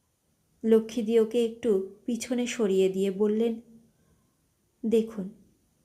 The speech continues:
আমি বরং এখনই ওদের নিয়ে যাই। যা হোক, একটা শ্রাদ্ধ শান্তির ব্যাপার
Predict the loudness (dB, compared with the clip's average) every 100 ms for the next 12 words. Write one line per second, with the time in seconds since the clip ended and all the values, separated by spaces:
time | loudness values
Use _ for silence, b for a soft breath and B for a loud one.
0 | _ _ _ _ _ -2 2 4 4 4
1 | 2 0 -2 -10 _ -2 -2 0 0 0
2 | -2 -2 -2 -4 -6 -8 -8 -14 _ _
3 | _ _ _ _ _ _ _ _ 0 2
4 | 2 0 -2 -4 -4 -4 -4 B B _
5 | -4 0 0 -2 -4 -2 -2 -4 -2 -2
6 | 0 -2 -4 -6